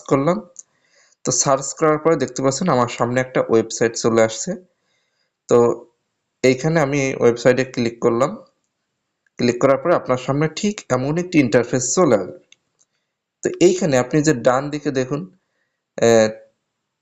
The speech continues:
থ্রি লাইনের একটা চিহ্ন আছে। তো এই থ্রি লাইনের উপর ক্লিক করার পরে দেখুন আমি এখানে থ্রি লাইনে,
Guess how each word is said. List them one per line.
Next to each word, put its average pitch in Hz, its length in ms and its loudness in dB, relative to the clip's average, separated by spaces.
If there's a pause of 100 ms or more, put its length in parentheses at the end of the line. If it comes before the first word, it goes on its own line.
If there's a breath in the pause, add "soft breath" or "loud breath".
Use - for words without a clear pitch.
(140)
থ্রি 151 320 4 (200)
লাইনের 131 420 2
একটা 127 240 -4
চিহ্ন 120 340 -8
আছে। 123 220 -4 (260)
তো - 140 -6
এই 117 80 2
থ্রি 123 220 -4
লাইনের 127 380 2
উপর 131 220 -4
ক্লিক 113 320 -4
করার 110 260 2
পরে 110 220 2 (1000)
দেখুন 113 260 -2
আমি 113 140 0
এখানে 113 220 -2
থ্রি 117 180 -4
লাইনে, 120 320 -2